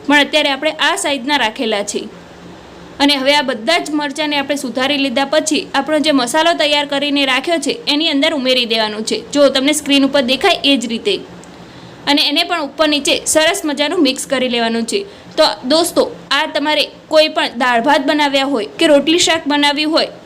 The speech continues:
ત્યારે તમે એની સાથે ખાઈ શકો છો. આ ચટપટું અથાણું ખાવામાં બહુ જ ટેસ્ટી લાગે છે અને બહુ જ થોડાક સમયમાં બની જાય છે અને થોડાક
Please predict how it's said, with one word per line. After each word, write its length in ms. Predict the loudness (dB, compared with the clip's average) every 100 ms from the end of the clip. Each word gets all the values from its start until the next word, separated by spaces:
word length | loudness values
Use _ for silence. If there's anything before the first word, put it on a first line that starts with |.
| -2
ત્યારે 240 | -2 -2 -4
તમે 140 | -4 -4
એની 180 | -4 -4
સાથે 200 | -4 -6 -4
ખાઈ 200 | -2 -2
શકો 220 | -4 -4 -2 -2
છો. 60 | -4 -10 -12 -6
આ 60 | -4 -2
ચટપટું 480 | -2 0 -2 0 -4
અથાણું 360 | -2 0 0 0 -4 -2
ખાવામાં 440 | 0 0 -2 0
બહુ 80 | 2
જ 100 | 2 2
ટેસ્ટી 380 | 0 -2 -2 -2
લાગે 220 | 0 -2 -4
છે 80 | -6 -2
અને 120 | 2 4
બહુ 80 | 6 6
જ 220 | 2 -2 0
થોડાક 340 | 2 4 2 -2
સમયમાં 380 | 0 2 0 0
બની 200 | -2 0
જાય 160 | 0 0
છે 80 | -2 0 2
અને 80 | 2 2
થોડાક 360 | 2 2 2 0